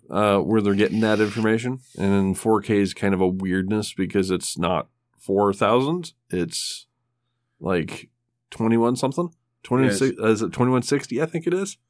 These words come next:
Speaker 2: Yeah, twenty-one sixty by,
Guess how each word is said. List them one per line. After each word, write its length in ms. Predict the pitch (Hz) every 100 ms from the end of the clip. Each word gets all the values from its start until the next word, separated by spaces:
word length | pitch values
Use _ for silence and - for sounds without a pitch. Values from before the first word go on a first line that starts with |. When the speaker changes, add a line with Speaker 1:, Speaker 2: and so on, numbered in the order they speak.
| _ _ _ _
Speaker 2:
Yeah, 140 | 107 110
twenty-one 540 | - 127 123 113 107
sixty 540 | 104 - 110 - 110 101
by, 760 | 92 90 87 87 87 85 85